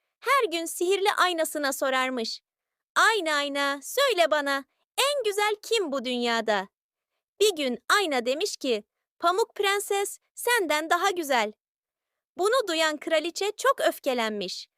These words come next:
Pamuk Prenses'ten kurtulmak istemiş ama planı işe yaramamış.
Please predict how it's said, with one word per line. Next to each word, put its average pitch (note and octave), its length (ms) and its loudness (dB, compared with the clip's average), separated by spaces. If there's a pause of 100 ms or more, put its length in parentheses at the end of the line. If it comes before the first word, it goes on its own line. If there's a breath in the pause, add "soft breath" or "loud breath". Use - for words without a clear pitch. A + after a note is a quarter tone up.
(240)
Pamuk G#4+ 360 0
Prenses'ten D#4 680 0
kurtulmak E4+ 580 -4
istemiş A3+ 520 -4 (220)
ama E4 340 2
planı G4+ 300 0
işe F#4 300 -2
yaramamış. A#4 720 0